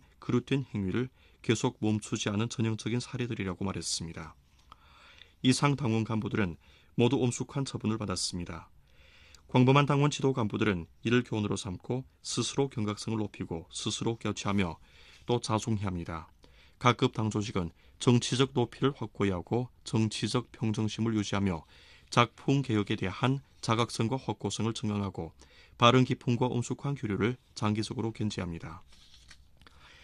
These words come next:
사업에서 이른바 피로 종합증이 나타나는 것을 단호히 방지합니다. 추석과 국경절 연휴가 곧 다가오게 됩니다. 각급 규율 검사 감찰기관은 계속 드높은 경각성으로 교육을 강화하고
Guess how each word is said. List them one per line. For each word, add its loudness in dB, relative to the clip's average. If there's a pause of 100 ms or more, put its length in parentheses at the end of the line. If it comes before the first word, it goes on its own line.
(240)
사업에서 8
이른바 4
피로 -2
종합증이 -2
나타나는 -4
것을 -4 (200)
단호히 0
방지합니다. -8 (640)
추석과 2
국경절 0
연휴가 0
곧 -8 (380)
다가오게 0
됩니다. -8 (320)
각급 2
규율 4
검사 0
감찰기관은 -4 (320)
계속 2
드높은 2
경각성으로 -4 (540)
교육을 6
강화하고 -2